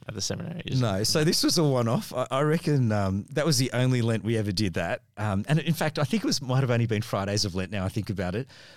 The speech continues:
Speaker 2: But, um, no, it never happened again after that, as, as far as I'm aware anyway. Yeah.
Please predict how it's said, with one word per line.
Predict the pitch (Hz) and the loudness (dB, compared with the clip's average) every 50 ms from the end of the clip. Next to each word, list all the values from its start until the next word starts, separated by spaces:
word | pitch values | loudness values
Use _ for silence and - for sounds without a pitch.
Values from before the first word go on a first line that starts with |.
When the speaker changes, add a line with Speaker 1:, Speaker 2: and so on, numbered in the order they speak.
| - | -8
Speaker 2:
But, | - 110 98 - - - | -6 -4 -4 -2 -2 -2
um, | 131 110 98 98 92 | 0 0 -2 -2 -2
no, | 104 110 110 107 98 90 90 95 - | -2 0 0 0 0 0 -2 -4 -4
it | 107 107 | -6 -4
never | 110 113 110 95 101 | -2 -2 -2 0 -2
happened | 90 98 - 98 90 | -2 -4 -4 -4 -6
again | 90 82 90 85 | -4 -4 -4 -4
after | 82 69 - - - - | -4 -6 -10 -14 -16 -14
that, | - 80 69 - - - 107 92 - | -14 -12 -14 -14 -16 -18 -18 -12 -6
as, | - 101 92 - - | -6 -6 -4 -4 -4
as | - 110 - | -2 -2 0
far | - 139 135 | 0 2 2
as | 131 113 | 2 2
I'm | 110 98 98 | 2 0 0
aware | 92 87 87 85 80 80 78 | -2 -2 -4 -6 -6 -8 -12
anyway. | 76 78 78 76 71 73 92 113 - - _ _ - _ | -14 -16 -14 -14 -10 -8 -8 -8 -8 -10 _ _ -20 _
Yeah. | - - | -20 -20